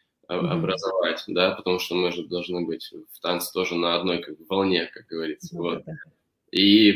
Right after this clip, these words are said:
Speaker 1: помогает тоже танец окрасить, э, вот, э, нужным характером, настроением, чтобы это,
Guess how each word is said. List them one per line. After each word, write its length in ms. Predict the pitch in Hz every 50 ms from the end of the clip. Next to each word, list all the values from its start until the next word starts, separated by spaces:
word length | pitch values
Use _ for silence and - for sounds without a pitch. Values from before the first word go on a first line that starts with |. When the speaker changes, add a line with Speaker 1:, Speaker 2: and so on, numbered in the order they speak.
| - -
Speaker 1:
помогает 560 | 98 98 98 98 101 107 110 104 95 92 -
тоже 800 | - 98 98 92 92 90 87 85 85 82 82 82 82 82 82 80 _
танец 360 | - 101 101 98 90 87 - 82
окрасить, 640 | 80 - 92 92 92 92 - - 80 - - - _ _ - 73
э, 400 | 80 80 80 80 80 80 80 80
вот, 220 | 78 76 73 - _ - -
э, 320 | - 73 73 71 78 80 - _ _ _ _
нужным 400 | - 98 95 90 90 85 82 82
характером, 640 | - - 92 95 98 95 - - 76 80 82 82
настроением, 680 | 82 82 - - - 87 85 87 90 90 90 87 85 82
чтобы 320 | - - - 85 82 87 82
это, 260 | - - 85 76 -